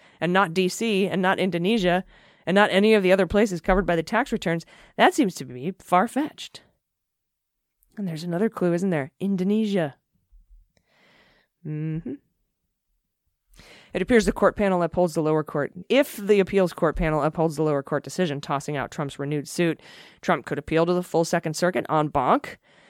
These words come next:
but that would be soundly rejected and would only be part of a larger delay tactic. Trump is likely to appeal to scotus, yet another reason he's trying to get his nomination through, but that was a unanimous decision rejecting his ass the first time.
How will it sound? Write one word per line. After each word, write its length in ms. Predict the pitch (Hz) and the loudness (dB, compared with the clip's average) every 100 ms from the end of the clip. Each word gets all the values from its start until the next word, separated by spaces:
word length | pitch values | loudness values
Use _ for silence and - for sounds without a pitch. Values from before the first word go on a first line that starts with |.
| _ _ _ _ | _ _ _ _
but 160 | 175 160 | -2 2
that 200 | 165 156 | 2 4
would 120 | 165 | 2
be 200 | 135 135 - - | 0 -6 -10 -14
soundly 320 | - 123 131 | -10 -8 -8
rejected 560 | 131 131 - - 127 165 _ _ _ _ _ _ _ _ _ _ _ _ | -8 -10 -12 -10 -8 -8 _ _ _ _ _ _ _ _ _ _ _ _
and 180 | - 165 | -6 -2
would 120 | 165 | 0
only 180 | 147 143 | 0 -2
be 120 | 143 | -6
part 220 | 127 139 | -10 -10
of 80 | 131 | -8
a 40 | 131 | -8
larger 280 | 120 127 | -8 -10
delay 240 | 123 123 123 | -12 -10 -12
tactic. 540 | - 104 131 160 - _ _ _ - | -12 -12 -8 -8 -10 _ _ _ -4
Trump 220 | 170 160 | -2 -2
is 100 | 165 | -2
likely 280 | 160 160 165 | -4 -2 0
to 80 | |
appeal 280 | 156 - 156 | -2 -2 -4
to 80 | 131 | -4
scotus, 680 | - - 143 151 254 - - _ - | -10 -4 -2 0 -2 -4 -18 _ -6
yet 180 | 165 | -4
another 300 | 185 170 160 | 0 0 2
reason 220 | 156 156 185 | 0 0 -2
he's 140 | 139 | -2
trying 200 | - 139 | -4 -6
to 60 | 139 | -4
get 100 | 135 | -6
his 120 | 147 | -6
nomination 500 | 123 117 147 180 156 | -8 -4 -6 -4 -6
through, 180 | 151 160 | -4 -4
but 160 | 180 | 0
that 160 | 226 247 | 0 0
was 100 | 269 | 0
a 60 | |
unanimous 520 | 208 190 196 214 220 202 | 0 2 4 4 2 0
decision 420 | 175 190 175 143 | 0 0 0 -2
rejecting 400 | 135 147 143 151 | -4 -6 -6 -8
his 120 | 147 | -4
ass 200 | 143 151 | -6 -6
the 80 | 135 | -8
first 260 | 147 143 | -6 -6
time. 220 | - 120 | -6 -10